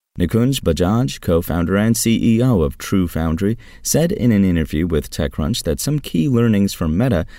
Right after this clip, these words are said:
have helped the startup solve machine learning deployment problems. Bajaj worked as an M L tech lead at Meta and San Mateo-based software development company Reflection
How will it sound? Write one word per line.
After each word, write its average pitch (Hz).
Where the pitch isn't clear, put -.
have 98
helped 90
the 78
startup 71
solve 67
machine 71
learning 76
deployment 67
problems. 71
Bajaj 78
worked 80
as 69
an 76
M 76
L 73
tech 73
lead 82
at 69
Meta 71
and 110
San 120
Mateo-based 95
software 85
development 76
company 76
Reflection 95